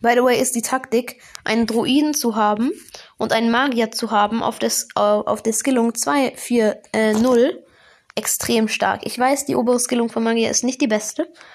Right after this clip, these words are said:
aber ihr könnt auf jeden Fall das machen. Nämlich hält der Druide manchmal mit den Schlingpflanzen ja die, äh, auf.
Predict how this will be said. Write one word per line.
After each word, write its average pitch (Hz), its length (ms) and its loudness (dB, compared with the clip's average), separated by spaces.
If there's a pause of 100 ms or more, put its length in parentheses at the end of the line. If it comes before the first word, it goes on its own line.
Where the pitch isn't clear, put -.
(420)
aber 247 280 2
ihr 240 100 -4
könnt - 260 0
auf - 160 -4
jeden 226 140 0
Fall 220 160 0
das 214 120 -4
machen. 233 340 -2 (320)
Nämlich 240 360 0
hält 285 160 2
der 302 80 2
Druide 247 380 0
manchmal 233 340 0
mit 226 120 -4
den 220 80 -4
Schlingpflanzen 269 500 -2
ja 240 80 2
die, 214 340 -2
äh, - 200 0
auf. 269 460 0